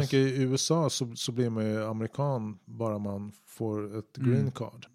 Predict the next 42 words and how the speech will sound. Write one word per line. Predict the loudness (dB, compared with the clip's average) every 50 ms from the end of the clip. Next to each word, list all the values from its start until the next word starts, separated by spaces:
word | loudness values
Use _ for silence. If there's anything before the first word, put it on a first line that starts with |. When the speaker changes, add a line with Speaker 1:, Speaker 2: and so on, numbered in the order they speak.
| _ _ _
Speaker 1:
Fast | -4 -2 -2 0
man | 0 0 0
är | 0 0 0
ju | 0 0
någonting | -2 -2 -4 -4 -4 -4
mer | -2 -2 -2 -2 -2
också. | -4 -4 -6 -8 -8 -6 -6
Men, | -4 -4 -4 -4
men | -2 0
det | 0 0
är |
på | 0 0 -2
något | -4 -4 -4
sätt, | -4 -4 -4 -4 -2
det | -2
är | -4
ju | -4
självklart. | -4 -4 -4 -4 -2 -4 -6 -6 -4 -2 0 0
Speaker 2:
Mm, | 2 2 0 -2 -4 -6 _ -10
mm. | -6 -4 -4 -4 -6 -8
Speaker 1:
Där | -8 -4 -2 -2 0 0 -2
är | -2 -2 -2
vi | -2 -2
ju | -4 -4
liksom | -4 -6 -10 -8 -8 -6 -6
inte | -6 -8 -8 _ -8 -8
i | -6
Speaker 2:
Nej, | -6 -2
Speaker 1:
skallen | 2 4 4 6 6 4 2 2 0 -2 -4 -2 -2 -2 -2 -2
Speaker 2:
nej. | -2 -2 -2 -2 -2 -4 -6 -8 -8 -8
Speaker 1:
i | -8
Sverige. | -6 -6 -6 -6 -6 -8 -8 -10 -12 -14 -8
Speaker 2:
Det | -2 0
är | 2
ju | 2
en | 2 2
bra | 2 2 0 0
fråga, | -2 -6 -4 -4 -2 0 -2 -2
för | 0 0 2 4
jag | 4 4
menar, | 4 4 4 4 4 4 2 0 _ -14 -20 -20 -20 _ _ _
alltså, | -8 -6 -2 0 0 0